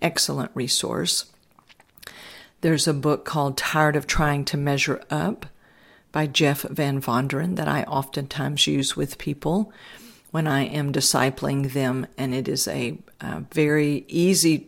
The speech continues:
to read. Again, it's deep, um, it's deep content, but it's not a theological study book. But it is,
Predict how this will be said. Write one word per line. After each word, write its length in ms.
to 140
read. 560
Again, 360
it's 160
deep, 400
um, 720
it's 240
deep 320
content, 880
but 160
it's 280
not 280
a 60
theological 920
study 440
book. 400
But 440
it 240
is, 420